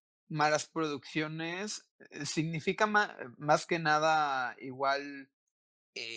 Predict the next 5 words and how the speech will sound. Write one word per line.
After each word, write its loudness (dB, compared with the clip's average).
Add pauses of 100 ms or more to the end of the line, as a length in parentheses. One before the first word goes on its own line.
(240)
eh, -18
eh, -12
u-, -4
u-, 0 (120)
una, 2